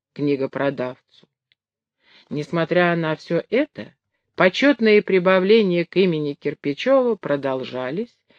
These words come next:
и значение его начинало уже принимать колоссальные размеры в некоторых отдалённых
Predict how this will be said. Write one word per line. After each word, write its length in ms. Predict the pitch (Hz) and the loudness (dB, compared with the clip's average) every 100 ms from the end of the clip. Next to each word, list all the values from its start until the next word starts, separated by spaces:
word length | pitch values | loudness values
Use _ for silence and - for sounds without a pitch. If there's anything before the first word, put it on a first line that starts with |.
| _ | _
и 140 | - 220 | 2 4
значение 640 | 220 269 - 349 320 294 | 6 2 2 2 2 2
его 200 | 277 247 | 2 2
начинало 640 | 226 196 - 165 196 240 214 | 2 0 -2 -2 0 2 2
уже 240 | 196 180 | 2 -2
принимать 680 | 170 151 151 156 226 240 - | -2 -4 -4 -2 -2 -4 -12
колоссальные 800 | - 147 143 - 202 240 214 214 | -6 -4 -4 -4 -4 -2 -2 -2
размеры 760 | 196 185 151 160 160 147 147 _ - | -2 -2 -2 0 0 -2 -8 _ -14
в 120 | 127 | -6
некоторых 600 | 143 202 233 247 254 247 _ | -2 -2 -2 -8 -8 -10 _
отдалённых 800 | 143 131 139 135 147 196 202 208 | -16 -4 -4 -2 -2 -2 -2 -6